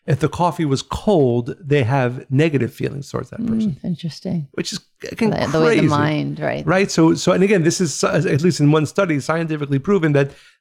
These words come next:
Speaker 1: that, that the, the heat or, or coolness of a drink that you were holding while you are asked in a, to make an opinion about somebody completely skews you one way or the other.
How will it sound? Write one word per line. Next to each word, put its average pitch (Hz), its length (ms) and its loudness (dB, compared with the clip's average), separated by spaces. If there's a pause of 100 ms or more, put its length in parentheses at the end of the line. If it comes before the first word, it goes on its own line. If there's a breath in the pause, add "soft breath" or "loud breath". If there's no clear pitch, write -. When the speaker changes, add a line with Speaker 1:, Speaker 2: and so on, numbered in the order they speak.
Speaker 1:
that, 143 260 0
that 151 260 0
the, 160 120 2
the 143 180 2
heat 175 640 0
or, 139 360 2
or 127 200 -2
coolness 170 600 2
of 139 200 0
a 139 60 2
drink 180 320 0
that 156 100 -4
you 143 100 0
were 135 100 2
holding 151 340 2
while 156 360 4
you 147 160 4
are 143 240 2 (300 loud breath)
asked 160 340 -2
in 151 60 2
a, 135 100 0 (360)
to 143 80 -2
make 151 160 2
an 143 80 4
opinion 214 320 2
about 147 220 2
somebody 139 440 0 (260 loud breath)
completely 185 380 2
skews 185 420 2
you 175 100 4
one 147 200 2
way 139 100 4
or 123 60 0
the - 180 -12
other. - 200 -20